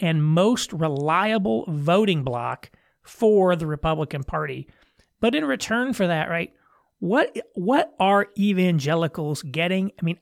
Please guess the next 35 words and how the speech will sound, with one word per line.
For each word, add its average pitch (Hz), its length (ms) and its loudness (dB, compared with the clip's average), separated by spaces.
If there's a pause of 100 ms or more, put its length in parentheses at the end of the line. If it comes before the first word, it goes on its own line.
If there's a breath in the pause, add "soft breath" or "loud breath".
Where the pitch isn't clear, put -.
(100)
I 294 160 0
would 262 160 4
argue 170 480 2 (160)
not 170 360 -2
nearly 247 600 0
enough 175 560 -2 (400 soft breath)
in 202 160 2
return 190 460 0
for 175 180 -4
being 160 320 0
the 156 160 -2
largest 165 520 0
and 156 120 -4
most 151 240 -4
reliable 131 560 -6 (220)
voting 135 260 -6
bloc. 110 260 -12 (1300 loud breath)
And 302 120 -4
let's 370 160 2
just 370 180 0
look 302 160 2
at 220 80 -2
this 214 160 2
from 185 140 0
a 170 80 -4
little 269 400 4
bit 208 320 0 (120)
of 175 380 0
a 160 80 -6
different 190 540 -2 (120)
angle 151 720 -2 (440 soft breath)
to 196 100 -2
give 220 180 -2
you 202 220 2
a, 175 140 -2